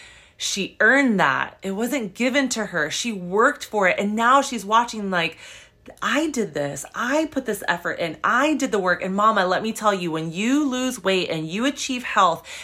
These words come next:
and you are the reason why that health is,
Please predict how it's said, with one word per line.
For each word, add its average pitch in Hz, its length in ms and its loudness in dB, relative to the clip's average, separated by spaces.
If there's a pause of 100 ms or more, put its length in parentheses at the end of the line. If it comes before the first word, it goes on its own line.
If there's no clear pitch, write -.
and 190 260 2
you 220 320 2
are 294 80 8
the 254 160 -2
reason 196 680 -2
why 175 760 2 (540)
that 202 220 4
health 202 300 2
is, 185 220 0